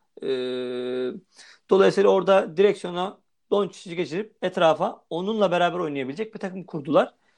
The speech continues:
E, ve bu deney süreci aslında bitti. Benim de, e, sezonun bence en sürpriz takımı.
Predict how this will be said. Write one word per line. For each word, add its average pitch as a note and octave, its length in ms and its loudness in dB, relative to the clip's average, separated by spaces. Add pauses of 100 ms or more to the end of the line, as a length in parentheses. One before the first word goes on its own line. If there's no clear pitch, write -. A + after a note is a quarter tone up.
(140)
E, D3 320 -4
ve F#3 180 4
bu D#3 140 -2
deney G3+ 240 6
süreci D3 340 2
aslında F#3 480 -6 (240)
bitti. G3+ 440 -6
Benim G#3+ 280 0
de, D3+ 520 2
e, D3+ 100 -8 (960)
sezonun G3+ 640 -4
bence F#3 260 0
en A3 120 2
sürpriz - 340 -12
takımı. F#3+ 420 -2